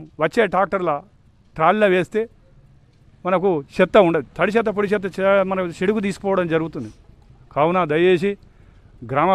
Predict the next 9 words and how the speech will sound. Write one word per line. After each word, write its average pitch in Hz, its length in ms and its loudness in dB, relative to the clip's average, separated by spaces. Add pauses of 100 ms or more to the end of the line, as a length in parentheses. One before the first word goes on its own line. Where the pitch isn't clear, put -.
ప్రజలందరూ, 180 520 4 (640)
మనకు 165 220 -2 (140)
పెంబి 175 200 -2
మండలం 175 300 2
ఇరవై 175 140 0
నాలుగు 175 180 2
గ్రామ 175 200 2
పంచాయతీలు 175 300 0
ఉన్నాయి 185 160 -6